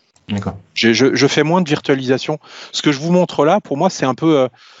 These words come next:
Speaker 2: enfin, c'est une, c'est, c'est bien parce que vous voyez plein de techno. Puis c-, pour moi, l'idée, c'est presque de vous emmener vers Azure, euh, à l'étape suivante. Mais parce que faut ces notions-là, ça permet de mieux comprendre. Mais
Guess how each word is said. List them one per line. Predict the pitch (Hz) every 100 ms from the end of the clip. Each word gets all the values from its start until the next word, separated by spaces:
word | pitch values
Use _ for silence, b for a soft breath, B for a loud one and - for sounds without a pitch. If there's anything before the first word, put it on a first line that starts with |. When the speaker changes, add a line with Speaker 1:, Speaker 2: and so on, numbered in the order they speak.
| b b b b _
Speaker 2:
enfin, | 104
c'est | 95 117
une, | 117 123
c'est, | - - 113
c'est | - 127
bien | 165
parce | 170 135
que | -
vous | 123
voyez | 120 123
plein | 123 135
de |
techno. | 123 123 156
Puis | 139 120
c-, | 107 -
pour | 113
moi, | 123
l'idée, | 143 120 160
c'est | -
presque | 117 - 143 151
de | 127
vous | 127
emmener | 131 139
vers | 139 127
Azure, | 127 127 165 143
euh, | 117
à | 110
l'étape | 110 113 -
suivante. | - 143 156 -
Mais | 110 104 _ B B B
parce | - -
que | -
faut | -
ces | 123 131
notions-là, | 123 123 131 135 143
ça | -
permet | 120 110 113
de |
mieux | 113 110
comprendre. | 123 - 147 131
Mais | 110